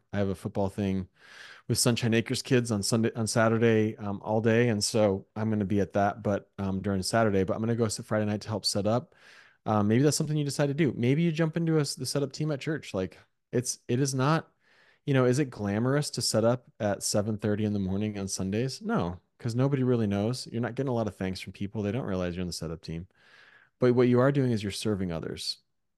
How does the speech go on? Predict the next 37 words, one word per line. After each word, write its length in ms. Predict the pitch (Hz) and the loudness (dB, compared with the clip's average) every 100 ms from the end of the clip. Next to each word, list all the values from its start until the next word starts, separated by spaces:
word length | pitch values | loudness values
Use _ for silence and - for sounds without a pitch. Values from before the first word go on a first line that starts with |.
| _ _ _ - | _ _ _ 0
Kids, 300 | 135 104 95 | 2 2 0
you're 80 | |
serving 360 | 95 117 104 98 | -4 -2 -2 0
others. 320 | 95 87 85 - | -2 -2 -6 -4
Other, 160 | 104 - | -6 -2
other 140 | 107 104 | -2 -2
people 260 | 117 113 | -2 -4
don't 160 | 107 98 | -4 -4
have 200 | 107 95 | -6 -6
to 80 | 92 | -6
do 180 | 101 107 | -2 -2
it 80 | |
m-, 140 | 87 87 - | -4 -10 -8
as 160 | 92 | -6
much 320 | 90 78 - | -6 -8 -10
because 500 | - - 95 87 82 | -14 -8 -6 -6 -8
other 160 | - 92 | -8 -8
people 280 | - 92 95 | -8 -8 -6
are 40 | |
jumping 280 | 90 90 92 | -6 -6 -6
in. 120 | 107 | -8
So 160 | 82 87 - - - | -4 -8 -8 -20 0
I 80 | 123 | 2
just 160 | 143 | 4
think 140 | - 151 | 4 4
it's 100 | - | 4
being 200 | 131 107 | 0 2
others-minded, 760 | 107 107 107 104 104 113 117 - | 4 4 2 0 2 2 0 -2
um, 220 | 104 95 95 | -6 -4 -2
coming 240 | - 123 | 0 2
alongside 420 | 113 107 - 101 98 | 2 0 0 2 2
each 200 | 92 104 | 0 0
other, 380 | 92 95 92 - _ _ _ _ | 0 2 0 -6 _ _ _ _
finding 420 | - 107 110 107 | -2 2 2 2
ways 280 | 107 104 95 | 4 4 2
to, 360 | - 101 90 - - | 0 0 0 -4 -10
to 420 | - 95 87 85 | -4 0 0 -2